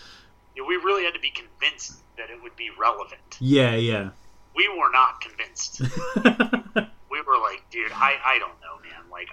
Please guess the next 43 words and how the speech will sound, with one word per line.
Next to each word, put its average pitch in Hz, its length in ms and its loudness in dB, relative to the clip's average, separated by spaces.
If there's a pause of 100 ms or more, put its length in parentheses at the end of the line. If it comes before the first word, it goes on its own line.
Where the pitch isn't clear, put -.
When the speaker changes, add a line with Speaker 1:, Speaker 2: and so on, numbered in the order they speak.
Speaker 1:
I 139 140 4
don't 127 180 -2
wanna 110 220 0
embarrass 90 440 -10
myself. 90 540 -8
Like, 101 180 -4
I 175 80 4
don't 131 140 2
wanna 110 200 2 (760)
dig 131 320 0
that 110 340 0
thing 107 220 -8
up 101 380 2
and, 87 80 -12 (1300)
you 123 140 -2
know, 120 340 6
let, 185 240 2
let's 185 200 0
just 190 200 -4
let 170 220 0
sleeping 131 440 -6
dogs 101 360 4
lie." 107 480 4
Speaker 2:
Yeah, 131 380 6
yeah. 110 360 0 (440)
Speaker 1:
People 139 220 -8
were 117 120 -4
like, 110 240 -4
"No, 131 260 4
dude, 110 280 -6
there's, 107 320 -12 (120)
there, 117 120 -10 (120)
there 123 100 -2
really 135 500 2
is 123 240 -2
merit 120 320 2 (100)
in - 140 -18
doing 202 340 -8
this. 110 320 -10
You 117 80 -14
should - 240 -8
do 117 220 -8
it." 120 180 -8